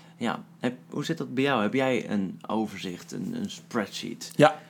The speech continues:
Speaker 2: Ja, ik zei natuurlijk net dat ik niet van het sparen ben, maar ik kan dat, eh, omdat ik daar wel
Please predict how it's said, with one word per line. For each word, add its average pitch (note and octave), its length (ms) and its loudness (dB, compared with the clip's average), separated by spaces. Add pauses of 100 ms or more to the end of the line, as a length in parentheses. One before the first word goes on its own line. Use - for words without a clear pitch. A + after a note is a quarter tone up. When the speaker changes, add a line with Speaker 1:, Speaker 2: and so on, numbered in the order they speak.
(260)
Speaker 2:
Ja, A#2 200 4
ik - 120 -4
zei A#2+ 140 6
natuurlijk A#2+ 340 6
net A2 100 -4
dat A#2 140 4
ik - 260 -4
niet B2 140 2
van B2+ 100 4
het A2 100 2
sparen D3 400 10
ben, D#3+ 220 8
maar C3 220 8
ik B2+ 180 2
kan D3+ 320 6
dat, D3+ 380 6 (640)
eh, B2+ 300 4
omdat B2+ 360 6
ik B2+ 180 0
daar B2 160 10
wel A#2+ 440 8